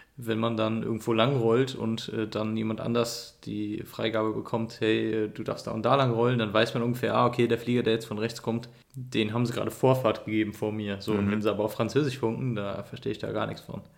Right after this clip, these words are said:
Speaker 1: Das stimmt schon, ja, das, das macht das Ganze nicht unbedingt einfacher.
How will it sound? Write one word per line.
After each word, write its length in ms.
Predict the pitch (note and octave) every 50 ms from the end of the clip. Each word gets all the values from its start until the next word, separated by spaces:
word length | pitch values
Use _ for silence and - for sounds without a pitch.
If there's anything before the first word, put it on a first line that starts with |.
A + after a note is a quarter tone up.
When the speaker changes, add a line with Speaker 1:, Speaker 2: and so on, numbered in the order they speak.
| _ _ - - - - - - - -
Speaker 1:
Das 100 | - -
stimmt 240 | - F3 C#3 B2+ B2+
schon, 160 | - A2 G#2
ja, 160 | G#2 G2+ G2+
das, 340 | G2+ G2+ - - - - - -
das 160 | - - -
macht 160 | A2 - -
das 80 | A#2 -
Ganze 260 | - G#2+ G#2+ - A2+
nicht 180 | A2 A2 - - A#2+
unbedingt 300 | A2+ G#2+ A2 G#2 G#2 G#2
einfacher. 480 | G#2+ G#2 - - G#2+ - G#2 G2+ -